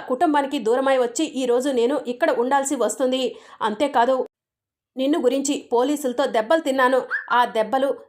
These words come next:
ఇంకా నన్ను నొప్పి పెడుతూనే ఉన్నాయి. ఆ బాధను,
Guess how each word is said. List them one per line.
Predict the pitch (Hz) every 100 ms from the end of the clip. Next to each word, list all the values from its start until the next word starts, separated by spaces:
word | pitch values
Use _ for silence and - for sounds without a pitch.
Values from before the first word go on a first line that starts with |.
| -
ఇంకా | 285 320 330
నన్ను | 247 262 269
నొప్పి | 247 233 330
పెడుతూనే | 247 240 294 277
ఉన్నాయి. | 269 247 247 262 240 - -
ఆ | 240 233 180
బాధను, | 220 233 247 254